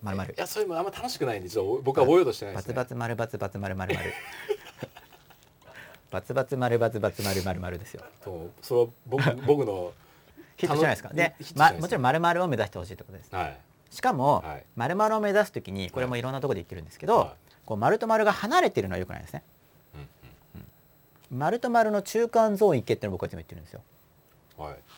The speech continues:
Speaker 1: わかりにくいと思うんですけど、
Speaker 2: はい。わかりにくいですね。
Speaker 1: 中間ゾーンですよ。
Speaker 2: はい。
Speaker 1: 可愛いと美人だったら、可愛くて美人ってやるときに、こう、両極端を取ろうとするんじゃなくて、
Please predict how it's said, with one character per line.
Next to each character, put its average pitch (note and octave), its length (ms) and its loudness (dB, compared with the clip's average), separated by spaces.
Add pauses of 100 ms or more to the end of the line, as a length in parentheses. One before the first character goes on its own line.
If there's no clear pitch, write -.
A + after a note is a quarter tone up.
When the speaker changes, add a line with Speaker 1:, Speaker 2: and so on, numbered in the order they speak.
(340)
Speaker 1:
わ F#2 80 -10
か A2+ 140 -8
り A2+ 80 -8
に G#2+ 80 -8
く - 100 -10
い F2+ 60 -8
と - 60 -16
思 C#2+ 100 -16
う - 20 -14
ん D2+ 40 -16
で - 60 -20
す - 80 -20
け - 80 -18
ど、 F2+ 120 -8
Speaker 2:
は D#2+ 180 -6
い。 - 460 -18
わ F2 60 -10
か F#2+ 100 -4
り G2 60 -4
に G2 60 -6
く F#2+ 100 -4
い - 20 0
で C3+ 100 0
す C#3+ 80 0
ね。 D3 40 -2
Speaker 1:
中 - 80 -8
間 C#3+ 240 -2
ゾ C3+ 120 2
ー A#2 60 0
ン F#2+ 40 -6
で F2+ 60 -12
す - 60 -18
よ。 E2+ 160 -8 (200)
Speaker 2:
は D2+ 140 -12
い。 C2+ 60 -18 (680)
Speaker 1:
可 G2+ 200 -6
愛 A2+ 180 2
い G2+ 40 -8
と - 80 -10
美 E2+ 100 -10
人 D#2+ 160 -14
だ D#2+ 80 -12
っ - 20 -14
た - 120 -12
ら、 F2 160 -6 (160)
可 F#2+ 180 -8
愛 G#2+ 160 -4
く - 160 -16
て - 160 -4
美 G2+ 140 -6
人 F2+ 160 -8
っ - 20 -16
て - 160 -10
や F#2+ 80 -2
る F#2+ 60 -6
と C3 120 -8
き F3+ 100 -8
に、 F#3 80 -4
こ - 80 -4
う、 F#2 40 -2
両 C#3 180 2
極 - 160 -6
端 F#2+ 120 -8
を - 20 -12
取 F#2+ 120 -10
ろ F#2 60 -2
う - 20 -14
と - 60 -18
す G#2 60 -12
る F#2 40 -10
ん - 20 -10
じ F#2 40 -8
ゃ F#2 40 -8
な F#2 60 -12
く - 60 -20
て、 F#3+ 200 0